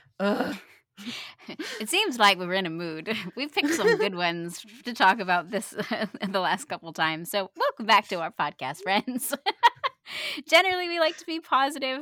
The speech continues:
Speaker 2: but sometimes it's hard with the subject
Speaker 1: You know what?
Speaker 2: matter we have chosen to pod.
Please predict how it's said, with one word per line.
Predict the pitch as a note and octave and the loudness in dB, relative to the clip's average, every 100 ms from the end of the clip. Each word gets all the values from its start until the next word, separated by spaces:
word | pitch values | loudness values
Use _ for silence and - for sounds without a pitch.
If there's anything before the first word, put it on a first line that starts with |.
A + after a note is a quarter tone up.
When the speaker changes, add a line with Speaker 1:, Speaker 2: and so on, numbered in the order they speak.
| A#3+ | -4
Speaker 2:
but | A3 - | -2 -2
sometimes | - A3+ A#3 G3 G#3+ A3+ - | -4 -2 2 2 2 -2 -6
it's | C4+ - | -8 -8
hard | - B3+ F4 F3 E3 | 0 2 2 -2 -8
with | E3 | -12
the | D#3+ | -8
subject | E3 F3 C#4 | -4 -2 0
Speaker 1:
You | D#4+ | 0
know | |
what? | E4+ | 2
Speaker 2:
matter | E4 F#3+ | 0 -2
we | F#3 | -8
have | E3 | -10
chosen | - F3 F3+ F#3 | -8 -6 -6 -8
to | - | -12
pod. | - C#3 C3 | -6 -4 -4